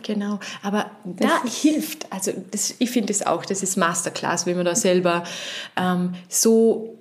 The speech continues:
Speaker 1: in sich geht und da darüber philosophiert und, und sich da mal rausbröselt aus dem eben, du bist es.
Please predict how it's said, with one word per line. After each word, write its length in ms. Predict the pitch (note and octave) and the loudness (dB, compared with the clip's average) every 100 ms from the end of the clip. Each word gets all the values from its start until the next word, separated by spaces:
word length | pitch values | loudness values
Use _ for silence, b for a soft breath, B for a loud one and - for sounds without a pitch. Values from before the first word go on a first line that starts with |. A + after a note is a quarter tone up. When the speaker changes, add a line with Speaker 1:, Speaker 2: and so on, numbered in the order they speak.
| _ | _
Speaker 1:
in 180 | B3 B3+ | 6 6
sich 280 | A3+ A3+ - | 6 2 2
geht 420 | G#3 G#3 G#3+ G#3+ | 4 6 4 2
und 640 | G#3+ F#3+ G3 G3 F#3+ - F#3+ | 0 2 4 2 -2 -2 2
da 320 | F#3 F#3+ F#3+ | 2 2 2
darüber 340 | G3 G3 G3 | 4 2 2
philosophiert 840 | G3 G3+ G3+ G#3 - A3+ A3 G#3 G3 | 2 0 2 -2 2 4 6 6 4
und, 240 | G3 F#3+ | 0 -2
und 180 | - F#3+ | -2 -4
sich 200 | G3+ G3 | -4 0
da 140 | F#3+ G3 | 2 4
mal 160 | G3 | 2
rausbröselt 1500 | - G3 G3 G3 - - - - F#3 G3+ G3+ G3+ G3 G3 - | 0 2 2 2 -2 -4 -4 -4 -2 4 4 4 2 2 4
aus 260 | F3+ F#3+ - | 4 4 2
dem 340 | F#3 F#3 F#3+ | 2 4 2
eben, 680 | - F#3 F#3 F#3 F#3 F3+ - | 2 2 2 2 0 -2 -2
du 120 | G#3 | 0
bist 180 | A#3+ D4 | 4 4
es. 180 | F4+ | 4